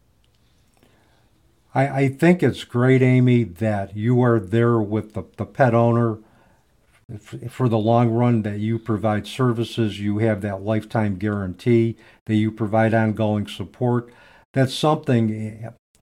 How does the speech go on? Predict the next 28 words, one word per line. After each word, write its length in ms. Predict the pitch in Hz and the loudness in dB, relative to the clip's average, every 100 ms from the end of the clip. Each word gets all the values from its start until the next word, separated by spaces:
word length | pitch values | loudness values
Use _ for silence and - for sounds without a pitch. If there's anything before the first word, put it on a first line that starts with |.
| _ | _
you 120 | 131 | 0
know, 100 | 120 | 2
that's 240 | 117 123 - | 2 0 0
something 540 | 147 131 135 120 110 | -2 -2 0 0 0
that 360 | 110 101 98 - _ _ _ _ _ | -2 -6 -8 -12 _ _ _ _ _
I 120 | - 120 | -2 0
think 240 | 143 131 | 2 2
is, 220 | 107 90 - _ _ _ | 0 -2 -14 _ _ _
to 120 | - 143 | -2 2
me, 200 | 151 131 | 4 4
and 100 | 117 | 4
you 160 | 135 | 4
will 220 | 123 110 | 2 2
know 220 | 107 123 117 | 2 2 2
this 160 | 107 | 0
better 260 | - 120 110 | 0 0 2
than 80 | 110 | 0
me, 100 | 110 | 0
seems 380 | - 151 139 | 0 0 0
very 340 | 95 127 120 110 | 0 2 2 2
rare, 380 | 104 120 104 95 - - | 2 0 0 -4 -14 -12
is 160 | 104 92 | -8 -4
that 100 | 110 | 0
once 220 | 123 120 | 0 0
you 80 | 117 | 0
get 120 | 110 | 0
an 120 | 107 | 2
animal, 500 | 120 120 104 98 92 | 2 2 2 -4 -10